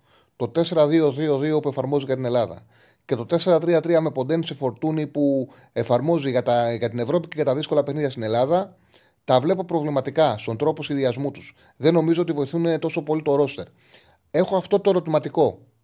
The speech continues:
εγώ με τον Μαρτίνεθ. Όχι για τον τρόπο δουλειάς, όχι για τη σοβαρότητά του, όχι για τον τρόπο που δουλεύει στο προπονητικό κέντρο που είναι σημαντικό,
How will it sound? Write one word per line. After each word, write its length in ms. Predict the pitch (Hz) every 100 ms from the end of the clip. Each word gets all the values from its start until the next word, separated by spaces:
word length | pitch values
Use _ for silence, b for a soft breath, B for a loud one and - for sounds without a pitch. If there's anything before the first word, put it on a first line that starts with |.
| _ -
εγώ 220 | 120 127
με 100 | 120
τον 140 | 117
Μαρτίνεθ. 500 | 110 104 107 95 87 _ b b
Όχι 240 | 160 170
για 100 | 190
τον 120 | 185
τρόπο 280 | 175 170 165
δουλειάς, 520 | 123 120 151 180 185 -
όχι 160 | 151
για 120 | 151
τη 60 | 170
σοβαρότητά 640 | 170 151 147 147 - 135
του, 200 | 139 175 175 B B
όχι 220 | 139 151
για 120 | 175
τον 100 | 170
τρόπο 180 | 170 165
που 100 | 147
δουλεύει 260 | 143 170 151
στο 100 | 139
προπονητικό 360 | 147 131 151
κέντρο 320 | 143 139 135
που 120 | 127 143
είναι 100 | 135
σημαντικό, 640 | 127 113 101 139 185 190